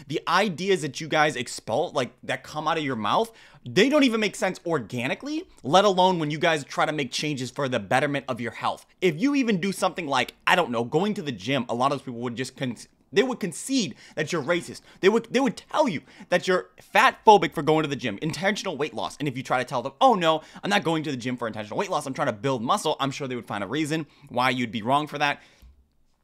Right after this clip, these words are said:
It's a never-ending thing for these people. So I don't even know why these people are even a part of the same organization or group. And again, like, if you're a part of the internet, you have to at least understand, like,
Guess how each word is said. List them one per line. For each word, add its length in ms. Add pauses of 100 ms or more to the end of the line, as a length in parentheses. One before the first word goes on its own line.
(200)
It's 160
a 60
never-ending 560
thing 160
for 100
these 140
people. 360 (120)
So 340
I 100
don't 120
even 180
know 80
why 180
these 140
people 200
are 100
even 180
a 40
part 180
of 60
the 60
same 280
organization 580
or 40
group. 280
And 80
again, 220
like, 100
if 120
you're 100
a 20
part 160
of 40
the 120
internet, 380 (260)
you 80
have 140
to 60
at 80
least 180
understand, 600
like, 140